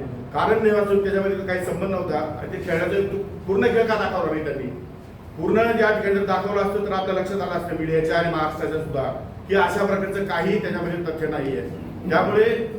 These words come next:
मी आता माननीय मुख्यमंत्री, माननीय उपमुख्यमंत्री, माननीय सभापती आणि माननीय अध्यक्ष विधानसभा या चौघांनाही लेखी पत्र देणार आहे. या संपूर्ण प्रकरणाची सखोल चौकशी होण्याची आवश्यकता आहे.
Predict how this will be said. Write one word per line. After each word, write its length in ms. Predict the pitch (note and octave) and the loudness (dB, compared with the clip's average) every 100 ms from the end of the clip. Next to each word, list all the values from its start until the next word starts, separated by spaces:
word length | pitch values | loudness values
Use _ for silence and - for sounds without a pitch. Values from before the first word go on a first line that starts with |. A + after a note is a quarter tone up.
| - | -6
मी 140 | F3 G3+ | -2 0
आता 580 | F#3+ F#3+ F#3+ G3 F#3+ - | 0 0 0 0 -2 -6
माननीय 280 | D#3 E3+ F#3 | -6 -4 -4
मुख्यमंत्री, 600 | F3+ G3 F#3+ F#3 E3+ - - - - - | -4 0 0 0 0 -2 -4 -6 -10 -6
माननीय 280 | C#3 E3+ G3 | -2 0 2
उपमुख्यमंत्री, 760 | F#3+ G3+ G3+ G3+ G3+ F3+ - - - - - | 2 2 4 4 2 2 0 -2 -8 -10 -6
माननीय 280 | C3+ D#3+ F#3+ | -4 0 0
सभापती 840 | F3 D#3+ F#3 F#3+ G3 F3+ - - | 2 2 2 2 2 0 -2 -4
आणि 120 | D#3+ E3 | -4 -2
माननीय 320 | E3 E3 F#3+ | -2 2 2
अध्यक्ष 340 | - G3 G3 | 2 0 0
विधानसभा 540 | F#3+ F3 E3 D#3 C#3 C3 - - - C#3 | 0 0 0 0 0 -2 -4 -10 -10 -2
या 140 | E3 | 0
चौघांनाही 540 | F#3+ F3+ G3 G3 G#3+ G3+ | 2 2 4 2 2 2
लेखी 180 | A#3 | 0
पत्र 280 | A3 G#3+ G3 | 0 -2 0
देणार 300 | F#3 F3+ E3 | 0 0 0
आहे. 460 | D3 D3 D#3+ - - - - | 0 0 -2 -6 -10 -14 -4
या 160 | E3+ F#3+ | 0 2
संपूर्ण 520 | F#3+ F#3+ G#3 A3 A3+ | 2 2 4 4 2
प्रकरणाची 840 | G#3 G3 F#3+ F#3 F#3+ - G#3 G3 F#3 | 0 0 0 0 0 -2 -4 -4 -4
सखोल 380 | F3+ A3 G#3+ A3 | 2 4 4 2
चौकशी 340 | G3+ F#3+ G3 | 2 0 0
होण्याची 320 | F3+ E3 D#3+ | 0 -2 -2
आवश्यकता 460 | D#3 D#3 D#3 C#3 C#3+ | -2 -2 -4 -6 -2
आहे. 200 | C#3+ | -2